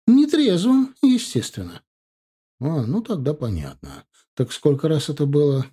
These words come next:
«Что значит неоднократно?» «Это значит, много раз», остановилась она, подняла лицо кверху и всхлипнула. «Что вы меня мучаете?»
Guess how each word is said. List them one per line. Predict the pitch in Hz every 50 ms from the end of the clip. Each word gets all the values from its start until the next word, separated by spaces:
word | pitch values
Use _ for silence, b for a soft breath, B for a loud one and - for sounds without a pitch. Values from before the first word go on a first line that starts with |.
| _ _ _ _ _ _ _ -
«Что | - - - 208 196
значит | 160 165 147 131 - - -
неоднократно?» | 151 147 143 143 156 143 - - 110 90 78 - - 73 69 67 - _ _ _ _ _ _ _ _ _ _ -
«Это | 156 147 - - 226
значит, | 240 254 262 240 226 220 - - - _ - - _ _ _ _ _ -
много | - 262 269 262 254 247 247 311 320
раз», | 330 285 175 160 202 226 226 - - - _ _ _ _ -
остановилась | 127 123 - - 110 107 104 104 95 90 90 - -
она, | 98 82 113 147 143
подняла | - 117 107 113 120 135 151 151
лицо | 127 117 113 - - 156 135
кверху | - - 117 131 170 202 180 - - 151
и | 151
всхлипнула. | 143 - - 190 208 196 135 - 110 92 82 80 - _ _ _ _ _ _ _ _ _ _ _ _ _
«Что | - - - - - - 339 294 165
вы | 113 107
меня | 113 117 123 135 185
мучаете?» | 226 285 330 320 294 - - 117 110 - - 98 95